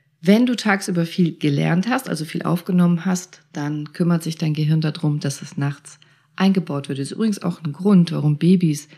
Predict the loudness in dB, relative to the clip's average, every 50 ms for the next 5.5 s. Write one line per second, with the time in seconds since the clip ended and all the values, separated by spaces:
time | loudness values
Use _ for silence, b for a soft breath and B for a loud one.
0 | b b _ -2 -2 -2 -2 -4 -4 -4 -2 -4 -4 -6 -8 -8 -8 -8 -8 -8
1 | -8 -4 0 2 2 2 2 0 -4 -8 -8 -10 -8 -8 -8 -8 -6 -6 -6 -6
2 | -4 -4 -4 -2 -4 -6 -4 -2 -2 -2 -2 -4 -8 -10 -10 -6 -6 -6 -4 -2
3 | 0 2 2 2 2 2 0 -2 -2 -2 -2 -2 -2 -2 -4 -8 -10 -8 -8 -6
4 | -4 -4 -6 -6 -8 -12 -12 -12 -10 -4 -2 0 0 0 0 -4 -6 -4 -2 0
5 | 0 0 0 0 -4 -6 -6 -8 -10